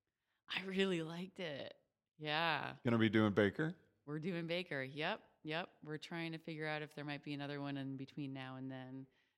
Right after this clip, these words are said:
Speaker 1: But, um, yeah, it's gonna be just me, Sarah, and Holly at Baker.
Speaker 2: At
Speaker 1: So it's
Speaker 2: Baker.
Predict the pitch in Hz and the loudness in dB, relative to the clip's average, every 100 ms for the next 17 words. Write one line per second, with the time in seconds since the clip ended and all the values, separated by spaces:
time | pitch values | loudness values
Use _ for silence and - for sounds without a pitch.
0 | _ - 135 - - 131 127 123 127 143 | _ -4 -4 -4 -8 -6 -4 -4 -6 -4
1 | 156 226 339 330 208 151 143 180 - 240 | -2 0 2 2 4 4 4 2 0 -4
2 | 226 220 214 202 196 196 - 190 185 - | -2 -2 0 -2 -2 -6 -6 -6 -4 -2
3 | 180 175 165 160 160 165 156 147 135 131 | -2 0 -2 -2 -4 -4 -2 -2 -4 -4
4 | 135 143 131 131 117 104 107 92 87 | -4 -4 -6 -2 -2 2 2 2 -4